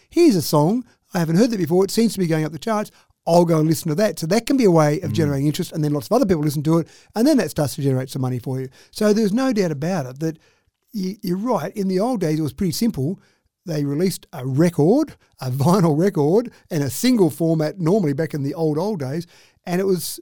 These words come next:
Speaker 1: simple. If someone was happy to hand over their cold, hard cash for that,
Speaker 2: Yeah.
Speaker 1: then you got to have the record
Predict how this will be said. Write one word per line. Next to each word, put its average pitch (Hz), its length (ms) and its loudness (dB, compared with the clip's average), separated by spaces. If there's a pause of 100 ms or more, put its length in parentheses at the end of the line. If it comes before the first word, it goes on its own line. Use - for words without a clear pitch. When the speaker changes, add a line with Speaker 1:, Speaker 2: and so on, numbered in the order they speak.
Speaker 1:
simple. 214 380 -4
If 131 80 -8
someone 285 260 -2
was 240 140 -6
happy 202 180 -4
to 170 80 -2
hand 190 260 -2
over 185 220 -2
their 165 180 -4
cold, 202 300 -6
hard 175 220 -6
cash 196 260 -4
for 143 80 -8
that, 160 300 -8 (120)
Speaker 2:
Yeah. 92 220 -8
Speaker 1:
then 180 380 0 (420)
you 165 240 -2
got 214 140 -2
to 160 80 -8
have 175 120 -4
the 151 60 -4
record 175 400 -2